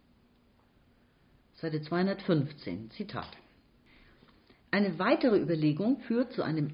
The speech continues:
ähnlichen Ergebnis. Da jede Beobachtung eine Unterscheidung zugrunde legen muss, um ihren Gegenstand bezeichnen zu können, entzieht sich die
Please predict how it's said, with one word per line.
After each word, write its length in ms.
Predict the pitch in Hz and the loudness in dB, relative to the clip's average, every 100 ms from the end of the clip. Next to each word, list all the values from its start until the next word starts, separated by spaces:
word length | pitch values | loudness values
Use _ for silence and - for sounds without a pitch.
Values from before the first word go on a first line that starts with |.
| - | 4
ähnlichen 480 | 208 233 226 226 | 6 6 4 0
Ergebnis. 600 | - - 131 123 123 104 - - - _ _ _ _ _ - | -6 -4 -4 -4 -4 -10 -12 -20 -20 _ _ _ _ _ -6
Da 100 | 156 | -4
jede 400 | 147 156 254 311 | -2 0 2 2
Beobachtung 880 | 320 - 156 160 180 - 247 311 - - _ | 0 -2 -2 -2 -4 -4 -2 -2 -6 -18 _
eine 260 | - 170 180 | -6 -2 -2
Unterscheidung 880 | 160 156 156 151 - 208 220 196 185 | -2 -4 -4 -6 -2 0 0 -4 -6
zugrunde 520 | - 156 240 285 202 | -8 0 4 8 6
legen 340 | 131 135 127 | 4 -2 0
muss, 200 | 123 214 - - _ _ _ _ | 0 -2 -6 -20 _ _ _ _
um 220 | 185 165 | 2 2
ihren 240 | 135 127 123 | 0 -2 0
Gegenstand 480 | 196 143 - 131 | 0 0 -4 -8
bezeichnen 520 | 127 - 123 127 139 135 | -8 -8 -8 -6 -6 -6
zu 120 | 143 | -8
können, 560 | 170 165 208 247 285 - - - - - - _ | -6 -4 0 0 -2 -12 -20 -20 -20 -20 -20 _
entzieht 520 | - 147 - - 320 - | -6 -6 -4 -2 -2 0
sich 280 | 277 285 | -4 -2
die 200 | - 151 | -4 -6